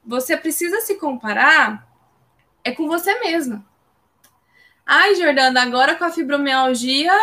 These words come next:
eu não sou a mesma pessoa que antes. Pelo contrário, eu sou muito pior."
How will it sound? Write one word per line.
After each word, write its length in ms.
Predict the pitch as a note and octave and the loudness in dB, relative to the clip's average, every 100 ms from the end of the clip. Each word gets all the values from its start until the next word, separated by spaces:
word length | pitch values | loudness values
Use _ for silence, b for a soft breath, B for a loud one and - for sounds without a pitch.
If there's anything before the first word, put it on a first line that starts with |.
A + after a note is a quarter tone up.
| A4 | 4
eu 200 | D#4 F4+ | 2 0
não 120 | A4+ | -2
sou 200 | B4+ - | -4 2
a 120 | F4+ F#4 | 4 4
mesma 320 | D#4+ D4 C4 | 2 0 0
pessoa 520 | C#4+ D4 C#4 A#3+ A#3+ | 0 0 0 0 -2
que 160 | B3 A#3 | -4 -4
antes. 340 | A3 A3 G#3+ | -4 -6 -12
Pelo 380 | - D#4+ A#4+ C5 | -2 0 0 0
contrário, 640 | C#5+ C#5+ D#4+ C4+ E4+ F#4 | 0 0 2 4 4 2
eu 40 | C#4 | 0
sou 160 | D4+ | -2
muito 320 | C#4+ E4+ - - | -2 -2 -6 -8
pior." 540 | A#4+ D4 C4 C4+ | -2 2 4 2